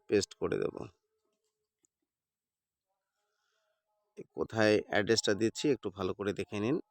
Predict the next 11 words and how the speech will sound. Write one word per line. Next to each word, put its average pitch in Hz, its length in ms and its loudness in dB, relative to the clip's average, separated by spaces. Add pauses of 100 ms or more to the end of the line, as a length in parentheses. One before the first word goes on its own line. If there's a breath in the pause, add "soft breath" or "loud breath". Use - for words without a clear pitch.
(220)
এই 104 320 4
যে 98 120 -8
এখানে, - 340 -12 (260)
ঠিক 139 140 -8
আছে? 151 260 -2 (1500)
তো 101 60 -4
আমরা 101 260 0
এখানে 95 280 -6
পেস্ট 98 300 -8
করে 101 240 -4
দিচ্ছি। 113 420 -8